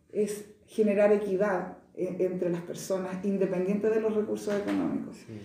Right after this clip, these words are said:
Speaker 1: Que la atención que ellos tengan en nuestros hospitales y en la red pública de salud sea tan digna como la que pueden recibir otros que sí la pueden pagar.
Speaker 2: Sí.
Speaker 1: Eh, y yo creo que eso se come todo el resto.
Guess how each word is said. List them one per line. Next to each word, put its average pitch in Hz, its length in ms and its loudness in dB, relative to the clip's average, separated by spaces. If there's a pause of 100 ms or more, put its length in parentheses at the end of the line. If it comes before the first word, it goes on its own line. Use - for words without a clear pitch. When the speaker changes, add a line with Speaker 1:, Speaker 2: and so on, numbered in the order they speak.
(140)
Speaker 1:
Que 214 100 8
la 214 100 12
atención 254 760 6
que 254 200 4
ellos 247 320 2
tengan 247 380 6
en 214 140 4
nuestros 254 480 2
hospitales 233 640 2
y 220 60 10
en 208 100 6
la 196 120 4
red 196 220 2
pública 247 480 2
de 233 80 4
salud 226 440 0 (420)
sea 254 260 6
tan 302 240 10
digna 311 360 8
como 285 140 6
la 269 120 6
que 262 60 0
pueden 277 360 4
recibir 262 560 2
otros 269 420 4
que - 160 -2
sí 269 160 4
la 254 120 4
pueden 254 300 4
pagar. 196 500 -2 (160)
Speaker 2:
Sí. - 240 -14 (840)
Speaker 1:
Eh, 180 640 8
y 202 100 4
yo 208 100 10
creo 240 160 8
que 262 80 6
eso 294 160 6
se 277 160 6
come 285 260 10
todo 311 240 8
el 302 120 8
resto. 226 640 2